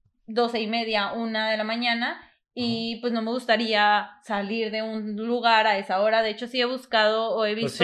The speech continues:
Speaker 2: sí, pero, bueno, es que no saldrías en este negocio a esas horas de un lugar.
Speaker 1: En teoría,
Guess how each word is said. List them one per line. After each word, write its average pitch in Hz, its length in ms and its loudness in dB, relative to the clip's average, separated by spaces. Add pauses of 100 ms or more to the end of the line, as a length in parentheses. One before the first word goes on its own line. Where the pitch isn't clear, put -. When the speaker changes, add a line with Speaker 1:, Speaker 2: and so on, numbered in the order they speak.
Speaker 2:
sí, 143 80 -4
pero, 123 800 -4
bueno, 151 260 2
es 120 120 -8
que - 140 -12
no 143 220 -12
saldrías 127 760 -10
en 123 120 -12
este 127 220 -10
negocio 120 460 -12
a - 20 -16
esas 117 320 -14
horas 110 220 -12
de 113 80 -16
un 110 160 -16
lugar. 117 360 -18 (840)
Speaker 1:
En 226 160 -6
teoría, 208 440 -6